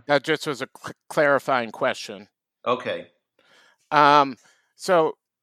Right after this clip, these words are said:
Speaker 1: cool story. So for mine, this one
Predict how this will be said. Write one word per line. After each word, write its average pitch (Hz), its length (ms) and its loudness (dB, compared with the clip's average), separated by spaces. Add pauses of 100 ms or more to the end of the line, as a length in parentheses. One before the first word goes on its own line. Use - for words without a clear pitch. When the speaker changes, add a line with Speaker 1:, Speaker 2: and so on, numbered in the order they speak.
(140)
Speaker 1:
cool 202 280 4
story. 151 460 0
So 160 220 -4
for 151 160 -8
mine, 151 640 2 (600)
this 180 240 -6
one 185 360 0